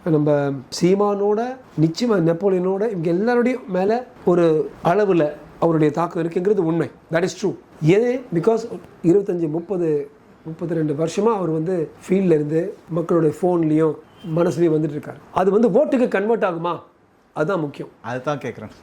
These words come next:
Speaker 1: மக்கள் இந்த வாட்டி கொஞ்சம் யோசிச்சு அவருடைய தேர்தல் அறிக்கை எப்படி அவருடைய நடவடிக்கைகள் எப்படி, அவர் என்ன பண்றாருன்னு பார்த்து அவங்க ஓட்டு பண்ணாங்கன்னா, மக்களுக்கு ரெண்டு டபுள் டிக் மார்க் கொடுப்பேன். பிளைண்டா போட்டு, "ஏய், நம்ம விஜய்ப்பா, நல்லா பாடுவாருப்பா,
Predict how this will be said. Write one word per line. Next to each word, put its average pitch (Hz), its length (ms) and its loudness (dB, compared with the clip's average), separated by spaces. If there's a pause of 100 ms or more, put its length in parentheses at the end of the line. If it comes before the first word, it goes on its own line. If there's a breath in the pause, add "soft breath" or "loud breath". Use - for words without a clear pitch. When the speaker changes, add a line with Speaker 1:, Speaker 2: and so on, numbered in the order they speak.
Speaker 1:
மக்கள் 190 440 0
இந்த 196 180 -2
வாட்டி 240 380 -4
கொஞ்சம் 190 320 -4
யோசிச்சு 170 800 -2 (400 soft breath)
அவருடைய 170 500 2
தேர்தல் 233 520 2
அறிக்கை 196 420 -2
எப்படி 160 420 -2 (320)
அவருடைய 185 360 0
நடவடிக்கைகள் 196 800 0
எப்படி, 156 500 -4 (120)
அவர் 170 160 0
என்ன 240 280 0
பண்றாருன்னு 208 540 -2
பார்த்து 247 440 -4 (400 loud breath)
அவங்க 175 320 0
ஓட்டு 202 300 -2
பண்ணாங்கன்னா, 170 520 -2 (300)
மக்களுக்கு 196 500 0
ரெண்டு 170 220 -4
டபுள் 165 260 0
டிக் 214 160 -6
மார்க் 180 260 -4
கொடுப்பேன். 156 240 -8 (240)
பிளைண்டா 277 480 2
போட்டு, 240 260 2 (200)
"ஏய், 233 140 0
நம்ம 220 180 0
விஜய்ப்பா, 208 480 0
நல்லா 190 340 -6
பாடுவாருப்பா, 196 440 -4